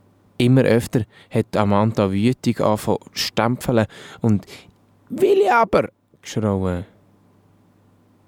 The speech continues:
Der König und die Königin sind fast verzweifelt, weil was auch immer sie gemacht haben, wenn das Prinzesschen nicht bekommen hat, was sie hat wollen, hat sie angefangen zu schreien,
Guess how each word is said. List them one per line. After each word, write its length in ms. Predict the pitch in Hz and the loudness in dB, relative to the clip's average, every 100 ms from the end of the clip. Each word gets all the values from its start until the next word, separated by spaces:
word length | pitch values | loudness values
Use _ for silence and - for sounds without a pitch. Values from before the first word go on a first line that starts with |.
| _ - | _ -6
Der 80 | |
König 420 | 101 - 107 120 123 | -6 -2 2 2 2
und 180 | 107 | -2
die 100 | - | -4
Königin 400 | - 107 107 117 113 - _ | -2 0 2 0 -2 -10 _
sind 280 | - 123 104 | -4 -2 -2
fast 280 | - 98 - | -6 -6 -6
verzweifelt, 680 | 127 - 113 120 123 - - - - _ - | -8 -4 -2 0 -2 -4 -10 -20 -20 _ -2
weil 280 | 107 104 - | 0 0 0
was 260 | 107 107 | -4 -2
auch 140 | 104 110 | -2 0
immer 240 | 107 120 | 0 0
sie 180 | 131 127 | 0 -4
gemacht 420 | - 107 110 - | 0 0 -2 -2
haben, 140 | 120 110 - - _ _ - | -4 -4 -8 -20 _ _ 0
wenn 160 | 110 | 0
das 100 | 104 | 0
Prinzesschen 680 | - 104 92 104 113 - 113 | -2 -4 -2 -2 -2 -2 0
nicht 180 | 107 - | 0 -2
bekommen 360 | 107 104 110 | -6 -2 0
hat, 200 | 120 - | -2 -2
was 220 | 101 98 | -4 -4
sie 100 | - | -4
hat 160 | 95 - | -6 -2
wollen, 340 | 98 104 123 - - - | 0 2 0 -2 -14 -10
hat 180 | - 110 | -6 -4
sie 140 | - | 0
angefangen 240 | 107 107 117 | 0 0 -2
zu 80 | - | -2
schreien, 320 | 101 101 | 0 0